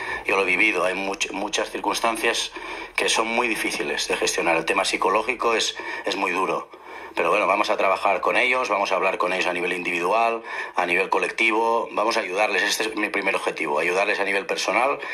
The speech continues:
y a nivel profesional. Y a partir de ahí que tengan rendimiento. No se trata de ser duro, se trata de ayudarles.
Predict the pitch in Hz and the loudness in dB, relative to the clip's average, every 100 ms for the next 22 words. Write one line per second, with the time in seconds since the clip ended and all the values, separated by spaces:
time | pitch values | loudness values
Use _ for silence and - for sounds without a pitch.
0 | - - 101 98 98 95 95 98 - 92 | -8 -4 -2 2 0 0 0 -2 0 0
1 | 87 - - - - - 90 85 85 98 | -2 -2 -12 -20 -16 -4 0 0 2 2
2 | 95 107 107 101 101 92 82 82 101 90 | 2 2 0 0 0 0 -2 -2 -2 -2
3 | 82 - - 98 104 107 110 95 87 85 | -6 -6 -4 0 2 2 2 2 0 0
4 | 90 85 82 82 - - - - - 104 | 0 0 -2 -4 -8 -14 -10 -4 0 0
5 | 98 107 92 92 95 85 76 - | 2 2 2 2 0 -2 -2 -4